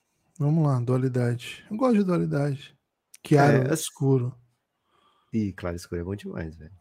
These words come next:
Speaker 1: Ah.
Speaker 2: A Clarice ama também dualidade, né? Meu filho do meio, ela vive acendendo
Speaker 1: Ela
Speaker 2: e apagando
Speaker 1: curte?
Speaker 2: as luzes da casa. É.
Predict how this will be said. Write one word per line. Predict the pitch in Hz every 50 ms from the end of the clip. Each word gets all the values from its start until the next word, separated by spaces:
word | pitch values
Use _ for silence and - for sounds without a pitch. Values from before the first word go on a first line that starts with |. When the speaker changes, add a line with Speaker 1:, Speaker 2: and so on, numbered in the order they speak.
| _ -
Speaker 1:
Ah. | 147 120 110 104 104
Speaker 2:
A | 101
Clarice | 107 104 101 107 110 - - 120
ama | 113 107 107 101 95
também | - 92 90 87 90
dualidade, | 87 87 87 87 85 87 90 87 85 85
né? | 85 85
Meu | 85 85
filho | - - 90 80
do | 87 87
meio, | 87 87 85 85 87
ela | 87 87 90 90 _ _ _
vive | - - 95 92
acendendo | 104 101 - 101 90 -
Speaker 1:
Ela | - -
Speaker 2:
e |
apagando | 95 - 190 208 135 98
Speaker 1:
curte? | 95 92
Speaker 2:
as | 92
luzes | 92 92 92
da | - - 92
casa. | - - - 90 92 - - - -
É. | - 95